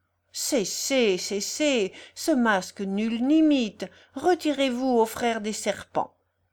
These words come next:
Ces temps passés,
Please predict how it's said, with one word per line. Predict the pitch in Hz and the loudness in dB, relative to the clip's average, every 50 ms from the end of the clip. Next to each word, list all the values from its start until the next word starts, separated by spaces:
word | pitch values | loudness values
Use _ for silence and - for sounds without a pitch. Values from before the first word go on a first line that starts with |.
| _ _ _ _ _ _ _ _ _ _ _ _ _ _ _ _ _ _ _ _ _ _ _ _ _ _ _ | _ _ _ _ _ _ _ _ _ _ _ _ _ _ _ _ _ _ _ _ _ _ _ _ _ _ _
Ces | - - - - 302 - - | -8 -4 0 0 0 0 -2
temps | - 339 339 320 | -2 -2 -2 -2
passés, | - - 156 156 - - - 226 226 - - | -4 -4 -6 -6 -6 -8 -6 -6 -8 -8 -10